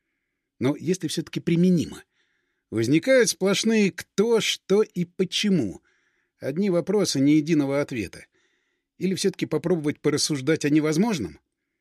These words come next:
Отправная точка. Что случилось с миром, пока я был без сознания? Зачем вообще нужно было меня вырубать,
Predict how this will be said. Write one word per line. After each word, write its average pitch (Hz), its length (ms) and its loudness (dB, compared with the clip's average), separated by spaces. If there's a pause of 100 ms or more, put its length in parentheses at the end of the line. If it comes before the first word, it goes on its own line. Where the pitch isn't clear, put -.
(320)
Отправная 202 520 0
точка. 135 600 -2 (520)
Что 247 320 0
случилось 196 560 2
с - 120 0
миром, 180 400 0
пока 196 320 -4
я 175 80 -2
был 170 160 -2
без 156 180 -6
сознания? 175 560 -2
Зачем 127 320 -2
вообще 196 400 -2
нужно 143 300 2
было 135 160 -2
меня 143 240 0
вырубать, 135 560 -4